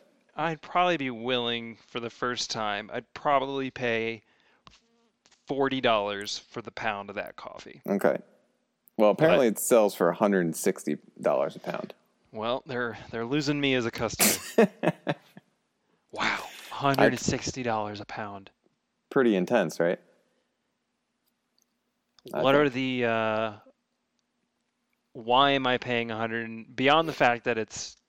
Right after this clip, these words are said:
Speaker 1: was covered in poop at one point?
Speaker 2: <laughs>
Speaker 1: I guess it's really, are there, beyond the taste, I suppose.
Speaker 2: Yeah, I mean, it's gonna have a flavor, but that's all subjective. There's nothing to say that it's the best tasting coffee.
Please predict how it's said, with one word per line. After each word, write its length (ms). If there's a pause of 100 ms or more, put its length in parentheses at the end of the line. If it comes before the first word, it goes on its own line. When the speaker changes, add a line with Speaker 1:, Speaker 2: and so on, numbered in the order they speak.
(140)
Speaker 1:
was 300
covered 300
in 80
poop 240
at 80
one 200
point? 280 (260)
Speaker 2:
<laughs> 300 (1600)
Speaker 1:
I 100
guess 200
it's 140
really, 420
are 140
there, 300 (140)
beyond 300
the 60
taste, 380
I 80
suppose. 500
Speaker 2:
Yeah, 320
I 80
mean, 180
it's 120
gonna 220
have 220
a 80
flavor, 460
but 200 (160)
that's 280
all 160
subjective. 600
There's 180
nothing 380
to 80
say 220
that 120
it's 220
the 120
best 300
tasting 340
coffee. 440